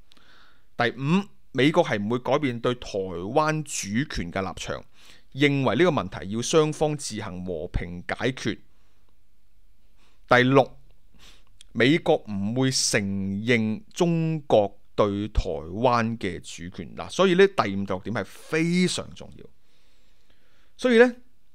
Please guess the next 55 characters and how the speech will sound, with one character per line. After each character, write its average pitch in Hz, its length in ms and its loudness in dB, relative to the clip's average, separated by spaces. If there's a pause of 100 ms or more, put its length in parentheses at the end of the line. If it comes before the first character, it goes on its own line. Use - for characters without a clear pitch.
(100)
中 233 200 6
國 151 120 4
係 110 180 -8
唔 92 320 -10
能 95 300 -8
夠 117 280 0
承 87 200 -6
認 104 200 -4
呢 139 80 0
個 113 140 2
噉 113 100 0
樣 110 60 0
嘅 - 20 -2
六 92 160 -6
項 85 160 -10
原 90 100 -12
則 98 80 -4
嘅， - 200 -8 (1000)
係 - 100 -10
嘛？ 95 180 -6 (520)
因 196 140 4
為 113 220 2 (340)
當， 175 300 2 (280)
嗱， 117 220 -4 (120)
當 185 200 2
中 170 140 -2
有， 107 480 -2 (580)
呃， 107 240 2
嗱， 113 160 2
呢 240 120 2
個 180 100 4
係 135 120 2
一 165 40 2
個 113 340 0
其， 85 120 -14 (140)
第 113 220 -2
二 110 40 0
個 117 80 2
版 110 180 -4
本 107 160 -2
嚟 95 60 -2
嘅。 58 120 -10 (300)
嗱， 92 120 -10
呢 - 0 -
個， 123 80 -4
呢 127 100 -4 (100)
個 151 80 6
係 - 40 -4
最 110 220 -2
新 120 120 -2
嘅 107 100 -4
版 95 180 -10
本 95 120 -8
嚟 - 40 -12
嘅。 - 120 -14